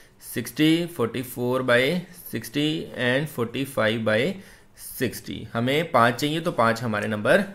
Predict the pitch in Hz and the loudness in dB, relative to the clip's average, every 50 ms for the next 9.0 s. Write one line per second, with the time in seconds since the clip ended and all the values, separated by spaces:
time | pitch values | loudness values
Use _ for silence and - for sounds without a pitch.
0 | - - 104 107 104 92 95 98 107 107 123 143 175 185 185 - - - - - | -6 -2 0 0 0 0 -2 -4 -2 -2 0 0 0 0 -2 -6 -14 -18 -20 -20
1 | - - - - - 143 143 139 139 147 156 156 - 170 156 147 139 143 143 143 | -20 -20 -8 -2 0 2 4 4 4 4 4 2 0 0 2 4 4 4 4 2
2 | 139 139 - 151 147 147 143 139 139 135 139 - 147 147 139 156 160 175 175 - | 0 0 0 0 0 0 0 0 0 0 0 -2 -2 0 0 0 0 -2 -4 -10
3 | - - - - - - 123 131 147 147 - 160 156 151 147 147 151 151 151 143 | -16 -20 -20 -10 -4 2 4 4 4 4 2 4 4 6 6 6 4 4 2 2
4 | 151 160 160 151 135 127 131 139 151 165 185 180 - - - 135 135 131 131 131 | 2 2 4 6 6 6 6 6 6 4 4 2 0 0 2 2 4 6 6 6
5 | 131 120 113 127 135 143 160 185 190 185 - - - - - _ _ _ - - | 6 4 2 2 2 4 4 2 0 -4 -8 -14 -20 -20 -20 _ _ _ -20 -20
6 | - - - - - - - - - - - - - - - - - - - - | -20 -20 -20 -20 -20 -20 -20 -20 -20 -20 -20 -20 -20 -20 -20 -20 -20 -20 -20 -20
7 | - - 117 123 131 151 160 156 117 95 98 - - - - - _ _ - - | -6 2 6 8 10 10 10 10 8 6 0 -4 -12 -18 -20 -20 _ _ -20 -20
8 | - - - - - 127 123 127 139 151 151 135 120 110 117 113 113 123 160 190 | -20 -20 -6 2 6 8 8 8 8 8 6 6 4 6 6 6 6 6 4 2